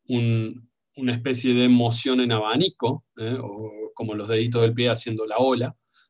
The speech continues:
¿eh? haciendo una extensión gradual cuando estamos haciendo esto. Entonces, si tenemos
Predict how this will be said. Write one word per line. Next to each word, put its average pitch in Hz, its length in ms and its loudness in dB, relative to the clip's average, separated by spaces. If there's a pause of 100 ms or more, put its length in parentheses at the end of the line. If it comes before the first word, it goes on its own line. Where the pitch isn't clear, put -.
¿eh? 117 280 -2
haciendo 117 360 -4
una 117 220 0
extensión 120 760 0
gradual 113 580 4 (280)
cuando 110 260 -2
estamos 110 320 -6
haciendo - 340 -12
esto. - 340 -20
Entonces, 131 460 -4 (840)
si 123 280 -2
tenemos 170 420 6